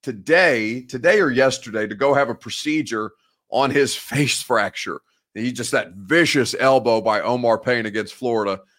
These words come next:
knocked him out for the, the semifinal against Alabama. It's unfortunate 'cause they really could have used his help. But I do not know, and I don't think they know at this point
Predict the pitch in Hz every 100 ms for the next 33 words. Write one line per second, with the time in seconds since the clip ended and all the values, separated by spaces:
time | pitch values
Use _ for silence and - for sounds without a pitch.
0 | _ 110 139 147 151 139 135 127 - 117
1 | - _ 104 120 117 107 156 143 135 120
2 | 135 127 120 110 - _ _ _ 107 147
3 | 127 143 127 123 113 156 139 113 139 113
4 | 175 190 - 113 90 101 117 110 151 135
5 | 143 127 127 123 - 110 - 127 113 -
6 | _ _ _ 120 - 143 165 165 170 170
7 | 160 156 143 156 147 113 143 165 143 143
8 | 107 110 170 151 120 113 123 123 - 104
9 | 98